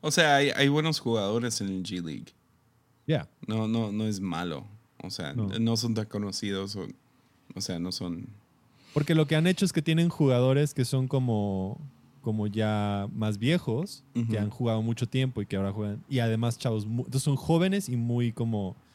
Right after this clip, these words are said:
Speaker 2: experimentados, y esa es como la liga.
Speaker 1: Ujú.
Speaker 2: Entonces, ya, va a estar divertido. Sí, sí tengo ganas. Eso me enteré esta semana. Va a estar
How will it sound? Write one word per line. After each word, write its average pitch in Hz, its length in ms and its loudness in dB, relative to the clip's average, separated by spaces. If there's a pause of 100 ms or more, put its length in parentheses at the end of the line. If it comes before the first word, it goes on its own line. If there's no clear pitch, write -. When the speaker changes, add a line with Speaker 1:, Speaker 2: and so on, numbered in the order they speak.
(240)
Speaker 2:
experimentados, 107 960 -2
y 113 40 -2
esa 104 120 -6
es 107 80 -6
como 95 200 -10
la 90 120 -10
liga. 104 240 -6
Speaker 1:
Ujú. 107 340 -4 (560)
Speaker 2:
Entonces, 98 760 -8 (640)
ya, 196 160 2
va 208 40 2
a 180 40 4
estar 190 220 2
divertido. 139 640 2
Sí, 151 200 -2
sí - 140 -8
tengo 139 240 0
ganas. 131 400 0
Eso 143 160 -2
me 135 80 0
enteré 107 220 -2
esta 110 180 -4
semana. 113 380 -4
Va 120 60 -2
a 127 40 -2
estar 127 240 -4